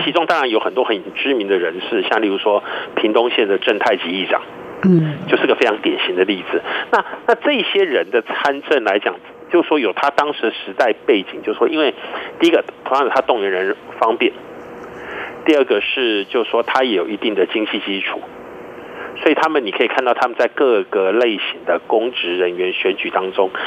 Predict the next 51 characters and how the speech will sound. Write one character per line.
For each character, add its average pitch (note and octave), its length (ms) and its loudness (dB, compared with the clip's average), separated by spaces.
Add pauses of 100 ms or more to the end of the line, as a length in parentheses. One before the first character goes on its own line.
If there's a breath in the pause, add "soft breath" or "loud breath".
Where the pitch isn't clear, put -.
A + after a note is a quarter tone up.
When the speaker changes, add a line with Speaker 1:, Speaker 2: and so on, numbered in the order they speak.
(260 loud breath)
Speaker 1:
都 C3 140 6
可 - 200 0
以 F2+ 140 0
看 G2+ 240 -2
到 F2+ 160 4
他 - 180 0
们 F#2+ 160 -4
的 B2+ 600 -2
身 C3 200 0
影， B2+ 140 -2 (880)
这 A#2 100 6
是 A#2+ 200 0
在 G#2+ 140 4
过 A#2+ 200 2
去 - 160 0
民 G2 180 -2
主 F2+ 120 -6
化 F#2+ 240 2
时 - 140 -12
期， - 260 -10 (480 loud breath)
然 F#2+ 100 2
后 F2+ 420 2
已 F#2 120 -8
经， A2 260 -2 (380)
已 - 100 -6
经 B2 120 4
产 - 280 0
生。 D3 140 0
那 D#3+ 80 4
当 A#3 140 2
然 D3 180 2 (300 loud breath)
也 F#3+ 80 -2
有 F#3 120 4
一 F3 60 -6 (120)
些 F#3+ 100 2
人， G#2+ 240 2
他 - 180 0
们， B2+ 220 2
呃， F2+ 480 0 (480 loud breath)
呃， F#2+ 220 4
可 - 180 2
能 A#2 160 2
过 G3 220 4
去 C3 280 0
他 - 220 -2
们 A#2 140 -2
是 A2+ 160 -2
兄 G#2 300 0
弟， G2 260 -6
但 C3 180 4
是 A2 180 0